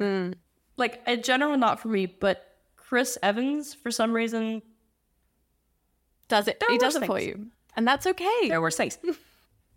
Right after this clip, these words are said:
Speaker 2: Um, that's okay. There's, at one point, there's, Chris Evans is eating a lot of, I think they're bis-, they're not called biscottis,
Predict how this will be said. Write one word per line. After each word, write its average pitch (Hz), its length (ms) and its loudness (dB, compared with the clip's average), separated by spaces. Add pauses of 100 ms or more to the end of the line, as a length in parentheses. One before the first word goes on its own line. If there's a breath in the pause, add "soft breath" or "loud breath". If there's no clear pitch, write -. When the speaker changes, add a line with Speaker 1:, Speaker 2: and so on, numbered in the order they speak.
(500)
Speaker 2:
Um, 285 300 2
that's 370 180 -6
okay. 440 500 0 (380 loud breath)
There's, 370 200 2
at 453 100 2
one 392 160 2
point, 494 260 0
there's, 311 420 -2 (280)
Chris 277 160 0
Evans 277 200 2
is 254 140 0
eating 240 260 0
a 226 60 0
lot 214 120 2
of, 208 160 -4 (400)
I 208 80 -8
think 339 140 2
they're 339 140 2
bis-, - 320 -4
they're 254 120 -6
not 277 160 2
called 233 300 -4
biscottis, 180 720 0